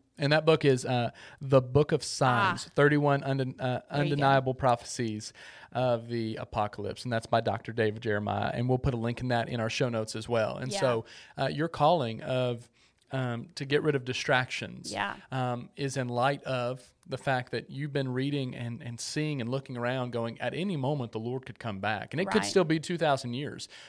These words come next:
Speaker 1: or it could be next Tuesday, you know? And so
Speaker 2: Yeah, I think that people find comfort in, like, when you said that, they're
Speaker 1: Yeah.
Speaker 2: like, "Oh, yeah, I'll take the two thousand
Speaker 1: Yeah, I, I
Speaker 2: years."
Speaker 1: like that because
Speaker 2: You
Speaker 1: I can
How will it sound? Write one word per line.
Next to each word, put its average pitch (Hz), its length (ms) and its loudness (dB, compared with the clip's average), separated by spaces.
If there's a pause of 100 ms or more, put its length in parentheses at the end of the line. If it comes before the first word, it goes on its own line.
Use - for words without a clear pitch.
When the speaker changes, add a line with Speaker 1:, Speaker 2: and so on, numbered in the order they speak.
Speaker 1:
or 143 240 4
it 147 140 0
could 127 180 -6
be 127 200 -2
next 139 360 -2
Tuesday, - 540 -4
you 147 100 -4
know? 135 240 0
And 135 160 -6
so 117 240 4
Speaker 2:
Yeah, 208 240 0
I 254 60 -4
think 392 300 -6
that 508 200 -4
people 254 340 -4
find 220 320 -8
comfort 214 560 -6
in, 208 220 -8
like, 208 160 -6
when 220 140 -6
you 262 100 -4
said 226 300 -4
that, 277 320 -2
they're - 80 2
Speaker 1:
Yeah. - 80 2
Speaker 2:
like, 214 220 -4
"Oh, 254 40 -8
yeah, 240 220 -2
I'll 220 80 -2
take - 220 -4
the - 60 -10
two 196 140 -6
thousand 165 240 -2
Speaker 1:
Yeah, 135 100 4
I, 151 120 6
I 143 140 6
Speaker 2:
years." 165 80 6
Speaker 1:
like 170 180 6
that 127 140 6
because 131 220 -2
Speaker 2:
You 135 60 8
Speaker 1:
I 139 60 6
can - 100 4